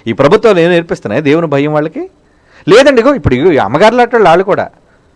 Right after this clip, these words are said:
ఉం? ఎవరికైనా ఏమో వచ్చి చచ్చారనుకోండి, అప్పుడు అంటాడు, "ఇదిగో నేను అనవసరంగా థియేటర్కి ఆ రోజు వెళ్ళడం వల్లే జరిగింది ఇదంతా కూడా." అది కూడా థియేటర్ ఓపెన్ చేసినందుకు కూడా, అదిగోండి ఆ ప్రభుత్వం థియేటర్ అనుమతి ఇవ్వడం వల్లే జరిగిందని. ఇంకా చూడండి, ఇంకా అక్కడ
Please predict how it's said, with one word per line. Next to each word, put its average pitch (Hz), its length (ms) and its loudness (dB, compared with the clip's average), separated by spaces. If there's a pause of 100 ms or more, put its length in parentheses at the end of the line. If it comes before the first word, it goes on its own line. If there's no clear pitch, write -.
(180)
ఉం? 220 180 -10 (1500)
ఎవరికైనా 269 380 2
ఏమో 294 120 4
వచ్చి 277 300 0
చచ్చారనుకోండి, 262 720 2
అప్పుడు 277 240 2
అంటాడు, 269 280 2
"ఇదిగో 143 320 2 (220)
నేను 160 220 2
అనవసరంగా 165 380 0
థియేటర్కి 151 420 -2
ఆ - 20 0
రోజు 131 180 0
వెళ్ళడం 117 260 -2
వల్లే 110 160 -6
జరిగింది 95 340 -8
ఇదంతా 85 300 -10
కూడా." 82 220 -14 (560)
అది 220 120 4
కూడా 285 160 2
థియేటర్ 247 380 4
ఓపెన్ 277 180 0
చేసినందుకు 277 420 2
కూడా, 254 140 4
అదిగోండి 202 540 4
ఆ 202 40 4
ప్రభుత్వం 240 560 2
థియేటర్ 233 360 2
అనుమతి 233 280 2
ఇవ్వడం 226 280 0
వల్లే 285 240 2
జరిగిందని. 247 640 2
ఇంకా 147 300 -4
చూడండి, 147 380 -4 (420)
ఇంకా 123 280 0 (220)
అక్కడ 120 560 -4